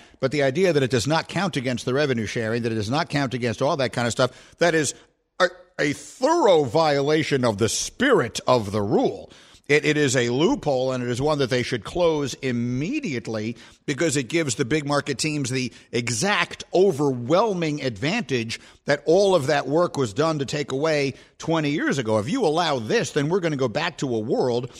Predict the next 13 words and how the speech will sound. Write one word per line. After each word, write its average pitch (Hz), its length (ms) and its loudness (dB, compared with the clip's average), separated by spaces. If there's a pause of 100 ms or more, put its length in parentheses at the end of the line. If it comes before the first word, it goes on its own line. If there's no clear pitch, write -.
(220)
in 143 140 2
which 139 180 -2
the 131 100 -4
Dodgers, 139 440 0
the 127 100 -4
Yankees, 135 420 -2
and 117 100 -4
maybe 120 280 -2
two - 180 -6
or 160 140 0
three 156 260 -4
other 123 240 0
teams 156 400 -4